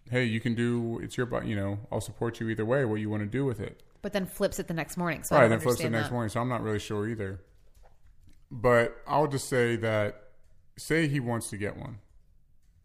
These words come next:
Speaker 1: Okay. If you really love him and he wants to get one, first try saying, "Hey, I don't know if I want kids or not, but I really wanna be with you. Do you have to do this right now?"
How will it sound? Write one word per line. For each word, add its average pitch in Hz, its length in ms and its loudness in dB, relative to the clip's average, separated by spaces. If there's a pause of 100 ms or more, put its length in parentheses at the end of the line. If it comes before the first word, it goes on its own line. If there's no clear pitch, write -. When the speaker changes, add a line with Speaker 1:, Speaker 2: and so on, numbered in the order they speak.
(320)
Speaker 1:
Okay. 110 440 -4 (240)
If 110 160 -4
you 143 160 4
really 143 240 6
love 117 280 6
him 107 400 -2 (380)
and 107 200 -2
he 110 80 0
wants 113 240 -2
to 113 60 -8
get 101 220 -2
one, 101 340 -4 (520)
first 147 320 2
try 131 240 4
saying, 107 480 -2
"Hey, 104 300 0
I 120 140 4
don't 139 200 2
know 117 140 2
if 107 120 -2
I 110 60 4
want 104 260 -2
kids 101 240 -6
or 104 80 -6
not, 104 320 -10
but 104 100 -2
I 104 40 2
really 104 240 0
wanna 101 180 -2
be 104 180 -6
with 107 200 -10
you. 117 200 -12 (180)
Do 113 80 -4
you 113 140 2
have 107 260 0
to 117 60 -6
do 107 200 -2
this 101 200 -4
right 101 200 -6
now?" 104 260 -10